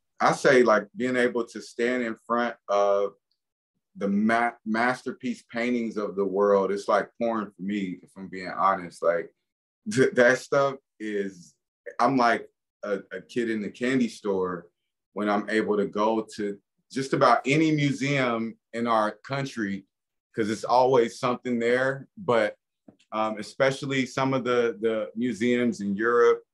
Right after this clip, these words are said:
and, um, being able to really go study and use this o-, as an opportunity to, uh, to learn, which honestly, learning is just fun to me.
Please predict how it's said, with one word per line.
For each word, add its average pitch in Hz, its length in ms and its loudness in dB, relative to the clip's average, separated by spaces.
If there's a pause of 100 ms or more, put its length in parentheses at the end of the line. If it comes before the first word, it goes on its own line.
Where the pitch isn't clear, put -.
and, 98 560 -4 (100)
um, 82 380 -6 (360)
being 113 260 6
able 110 300 4
to 98 200 -2 (240)
really 127 360 2
go 110 180 0
study 117 580 -2
and 101 120 -4
use 113 180 -2
this 117 180 -8
o-, 107 220 0
as 104 140 -4
an 107 80 -6
opportunity 101 840 -4 (520)
to, 113 180 2
uh, 92 420 -2 (520)
to 107 140 -4
learn, 110 640 4
which 104 440 -8 (580)
honestly, 113 460 0
learning 107 440 0
is 92 200 -10
just 92 220 -14
fun 98 220 2
to 90 140 -8
me. 80 220 -6